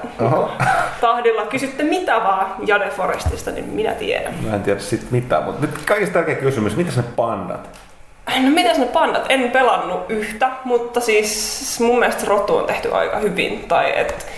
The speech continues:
Speaker 2: jotenkin mielestä Blizzard ei saisi tehdä pandarotua, vaan se pitäisi olla joku enemmän badass-meininki. Mut, mut jos miettii näitä muita rotuja, mitä on jo, niin joku Tauren, niin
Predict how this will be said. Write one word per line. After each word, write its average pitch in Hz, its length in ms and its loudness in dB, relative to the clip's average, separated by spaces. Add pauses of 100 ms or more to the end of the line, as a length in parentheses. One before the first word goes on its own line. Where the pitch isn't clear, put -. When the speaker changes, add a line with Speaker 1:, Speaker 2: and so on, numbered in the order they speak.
(160)
Speaker 2:
jotenkin 233 360 2
mielestä 196 560 2 (320)
Blizzard 202 340 2
ei 175 120 2
saisi 180 220 0
tehdä - 300 2 (720)
pandarotua, 170 640 2
vaan 98 100 0
se 208 60 -4
pitäisi - 240 -4
olla 104 80 2
joku 101 180 2
enemmän 98 280 0
badass-meininki. - 1120 -2 (120)
Mut, 175 140 0 (400)
mut 190 200 -4 (280)
jos - 220 0
miettii 196 400 2
näitä 190 240 2
muita 196 340 4
rotuja, 208 400 2
mitä 180 300 2
on 196 200 2
jo, 170 100 2
niin 160 380 0
joku 185 300 0
Tauren, 180 520 2
niin 104 160 -4